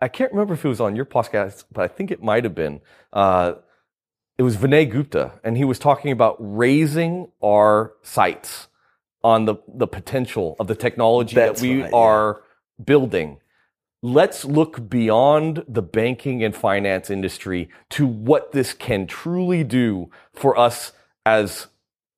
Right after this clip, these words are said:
Speaker 1: a global society. And, you know, when, what, representing a company like B H P Billiton, we are looking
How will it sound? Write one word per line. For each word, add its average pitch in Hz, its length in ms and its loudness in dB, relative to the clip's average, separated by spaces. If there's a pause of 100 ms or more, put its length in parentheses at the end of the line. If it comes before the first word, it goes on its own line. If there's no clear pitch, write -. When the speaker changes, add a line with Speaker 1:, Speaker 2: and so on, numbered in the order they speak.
(460)
Speaker 1:
a 123 80 2
global 101 1000 0 (380)
society. 71 800 -4 (340)
And, 104 360 0 (560)
you 123 60 0
know, 92 320 -2 (500)
when, 110 420 -2
what, 113 240 -2 (760)
representing 151 640 2
a 113 80 0
company 120 440 -2
like 92 280 0
B 110 140 -2
H 113 220 -2
P 104 100 -6
Billiton, 110 600 -4 (320)
we 165 200 4
are 160 200 8
looking 135 720 2